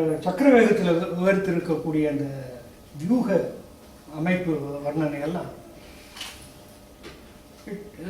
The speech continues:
simply excels. ரொம்ப இது, இதுக்கெல்லாம் நல்ல பயிற்சி இருந்தா தான் முடியும். இதை ஆழ்ந்த பயிற்சி இருந்தாலுமே இதெல்லாம் செய்ய முடியாது. பையன் நல்லா கேட்டு வ-, இது பண்ணி வளர்ந்துருக்கான் அப்படிங்கிறது ரொம்ப சந்தோஷமா இருக்கு. அதுல கேட்கறதுக்கு ரொம்ப சந்தோஷமா இருக்கு.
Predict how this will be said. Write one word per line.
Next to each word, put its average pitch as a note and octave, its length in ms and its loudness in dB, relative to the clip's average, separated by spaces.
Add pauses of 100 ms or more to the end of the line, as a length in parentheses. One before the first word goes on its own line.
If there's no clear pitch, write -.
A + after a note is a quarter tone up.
(280)
simply A#3+ 300 6 (260)
excels. F#3 400 0 (180)
ரொம்ப G#3+ 200 -2 (540)
இது, A#3 160 0
இதுக்கெல்லாம் A3+ 480 4
நல்ல G#3 160 4
பயிற்சி A3 420 4
இருந்தா F3+ 220 4
தான் F3 260 2
முடியும். C#3+ 320 -4 (140)
இதை D3 240 -4 (1400)
ஆழ்ந்த G#3+ 320 8
பயிற்சி F#3+ 380 4
இருந்தாலுமே E3+ 480 2 (280)
இதெல்லாம் D#3+ 420 -4
செய்ய E3+ 220 -4
முடியாது. C3+ 340 -4 (1080)
பையன் F3+ 320 0
நல்லா E3 180 4
கேட்டு F3+ 460 0
வ-, D#3 280 2
இது C#3+ 160 -4
பண்ணி E3 220 0
வளர்ந்துருக்கான் D#3+ 520 2
அப்படிங்கிறது D#3 440 -2 (540)
ரொம்ப D#3 200 -4
சந்தோஷமா F#3 520 2
இருக்கு. - 280 0
அதுல D3 180 -8
கேட்கறதுக்கு E3 540 0
ரொம்ப D3+ 140 -2
சந்தோஷமா D3 400 -2
இருக்கு. C3+ 200 -4